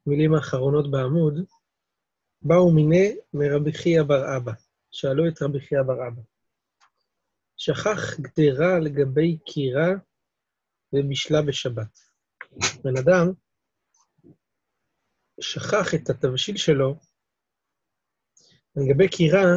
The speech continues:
שאינה גרופה או כתומה, והבישול של ה-, של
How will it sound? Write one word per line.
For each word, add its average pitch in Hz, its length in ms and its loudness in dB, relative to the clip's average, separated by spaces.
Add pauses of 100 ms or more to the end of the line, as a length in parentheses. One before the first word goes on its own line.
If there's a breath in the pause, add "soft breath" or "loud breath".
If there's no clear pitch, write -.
(460)
שאינה 160 460 2
גרופה 170 400 2
או 175 120 6
כתומה, 127 400 -2 (2500)
והבישול 151 1400 -4
של 208 180 -4
ה-, 165 40 0 (280)
של 160 220 -2